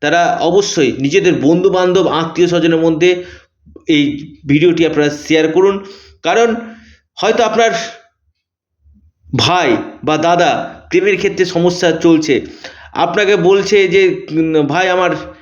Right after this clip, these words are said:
এই জায়গাটাতে কিছুটা সমস্যা চলছে, কি করব?" বা আপনার বন্ধুকে বন্ধু বলছে, তো এই জায়গাগুলো কি বলুন তো,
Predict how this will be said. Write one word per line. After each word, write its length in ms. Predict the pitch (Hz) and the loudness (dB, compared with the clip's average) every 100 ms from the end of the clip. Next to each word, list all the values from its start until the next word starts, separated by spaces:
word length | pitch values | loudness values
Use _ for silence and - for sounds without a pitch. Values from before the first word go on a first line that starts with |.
| _ _ _ - | _ _ _ -2
এই 160 | 156 | 0
জায়গাটাতে 640 | 165 170 170 165 170 170 165 | 2 2 0 0 0 0 0
কিছুটা 420 | 170 160 - 160 | -4 -6 -2 -2
সমস্যা 400 | 160 165 160 170 | 0 0 2 2
চলছে, 220 | 160 156 | 2 0
কি 240 | 156 185 160 | -4 -6 0
করব?" 440 | 147 123 113 110 - - - - - - - | 0 2 0 -2 -12 -20 -20 -20 -20 -16 -4
বা 160 | 190 | 0
আপনার 560 | 170 - - 170 202 156 | 0 -2 -2 0 0 2
বন্ধুকে 800 | 143 170 185 185 156 110 - - _ _ 139 | 4 4 2 2 0 0 -6 -18 _ _ -2
বন্ধু 300 | 147 170 175 | 2 4 4
বলছে, 480 | 165 151 143 117 78 | 4 2 0 -6 -2
তো 140 | 202 196 | -2 0
এই 240 | 190 226 | 0 0
জায়গাগুলো 520 | 214 214 220 202 220 | 0 0 0 2 0
কি 160 | 220 220 | 0 0
বলুন 320 | 208 208 208 | 0 0 0
তো, 280 | 240 302 | 0 0